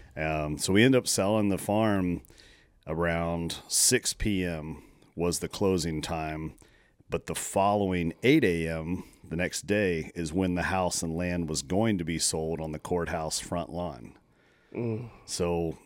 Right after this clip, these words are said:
Speaker 1: I was getting ready to lose everything. Um, but we ended up selling it. And we were able to get out from underneath everything,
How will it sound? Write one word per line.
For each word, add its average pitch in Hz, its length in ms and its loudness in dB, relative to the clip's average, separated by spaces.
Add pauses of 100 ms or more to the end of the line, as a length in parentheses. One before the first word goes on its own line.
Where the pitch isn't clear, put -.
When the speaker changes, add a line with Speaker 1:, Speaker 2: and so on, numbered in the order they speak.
(120)
Speaker 1:
I 92 80 2
was 78 120 -2
getting 110 260 4
ready 87 220 0
to - 140 -6
lose 82 300 0
everything. 69 960 -4
Um, 78 560 -4 (760)
but 104 340 4 (400)
we 104 120 8
ended 120 200 8
up 131 100 4
selling 110 380 6
it. 110 140 0 (460)
And 87 240 0
we 85 80 2
were 87 80 2
able 95 180 4
to 87 80 2
get 95 200 2
out 95 200 2
from 92 180 0
underneath 90 440 0
everything, 80 680 -4